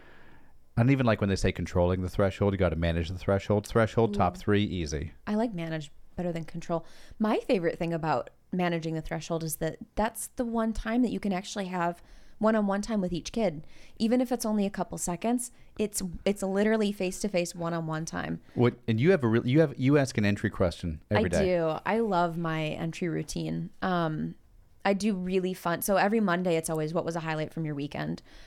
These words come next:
Speaker 2: And every Friday, it's always, "What's something you're looking forward to this weekend?" But other than that, I'll change it up. It'll be, uh, "What's your favorite ice cream toppings?" Or, "Pineapple on pizza, yes or no?" You know, different
Speaker 1: Strong yes.
Speaker 2: fun.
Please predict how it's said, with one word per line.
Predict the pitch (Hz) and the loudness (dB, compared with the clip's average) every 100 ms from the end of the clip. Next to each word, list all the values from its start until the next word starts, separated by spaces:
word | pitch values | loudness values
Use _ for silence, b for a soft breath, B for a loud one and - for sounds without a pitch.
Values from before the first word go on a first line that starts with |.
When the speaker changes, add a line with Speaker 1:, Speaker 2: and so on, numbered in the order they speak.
| - | -4
Speaker 2:
And | 180 | -2
every | 170 160 | 0 -2
Friday, | 165 160 160 | -2 -2 -2
it's | 151 | -4
always, | 180 165 160 | -6 -6 -6
"What's | - | -4
something | - 160 160 | -6 -6 -6
you're | 156 | -6
looking | 156 156 165 | -8 -8 -8
forward | 165 - 202 | -6 -6 -6
to | 202 | -4
this | 196 | -4
weekend?" | 220 - - 214 B B B B | -6 -6 -6 -6 B B B B
But | - 190 | 0 2
other | 202 | 2
than | 214 175 | 0 -2
that, | 170 | -2
I'll | 165 | -4
change | 165 175 165 | -4 -4 -2
it | 160 | -2
up. | 160 160 | -2 -4
It'll | 160 | -8
be, | 160 156 156 156 - _ _ - - | -6 -6 -6 -8 -18 _ _ -20 -12
uh, | 160 151 156 151 90 | -8 -6 -4 -4 -4
"What's | - 190 190 208 | -4 -6 -4 -4
your | |
favorite | 202 190 180 175 165 | -2 -2 2 2 2
ice | - 170 | 0 0
cream | - 170 | -2 -4
toppings?" | 156 151 - 135 170 - - | -2 -4 -2 -4 -4 -6 -2
Or, | - 170 165 165 160 160 b b b b _ | 2 4 4 4 2 0 b b b b _
"Pineapple | 233 226 220 214 | 0 0 2 2
on | 202 | 2
pizza, | 226 - 151 | 0 0 2
yes | 170 - | 2 0
or | 190 | 0
no?" | 180 147 90 | 2 0 -2
You | - 180 | -2 2
know, | 165 165 | 2 2
different | 175 185 190 165 - | 0 0 -2 -2 -2
Speaker 1:
Strong | - 107 | 4 4
yes. | 90 82 - | 4 0 -2
Speaker 2:
fun. | - - 196 175 | -8 0 0 2